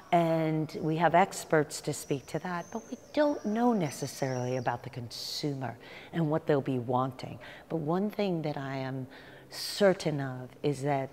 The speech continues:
the history of the Castello, the history of the territory since the medieval ages has never gone away. A love for all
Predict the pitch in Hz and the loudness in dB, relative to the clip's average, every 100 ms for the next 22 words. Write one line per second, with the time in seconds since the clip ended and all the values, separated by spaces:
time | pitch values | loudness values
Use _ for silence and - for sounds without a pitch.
0 | - 131 123 - - 202 - - 147 143 | -6 -6 -6 -8 -4 -4 -4 -6 -4 -2
1 | 135 - 127 - 127 135 - - 139 123 | -4 -4 -4 -4 -6 -4 -6 -4 -2 -2
2 | 120 123 117 131 - 185 190 - - 156 | -4 -8 -10 -10 -10 -2 -2 -2 -4 -2
3 | 139 127 131 - 127 117 120 127 120 - | 0 0 -2 -4 -4 -4 -6 -8 -10 -12
4 | - - - - 160 - 151 147 156 143 | -16 -16 -4 0 2 2 0 2 0 0
5 | 143 135 123 117 117 110 - 147 160 151 | 0 0 -2 -4 -8 -6 -4 -2 0 0
6 | 147 135 131 127 120 117 117 - - - | 0 0 -2 -4 -4 -4 -6 -10 -16 -12
7 | - 175 170 160 160 165 175 147 - 151 | -2 2 4 4 4 4 2 0 0 0
8 | 143 131 | 0 -6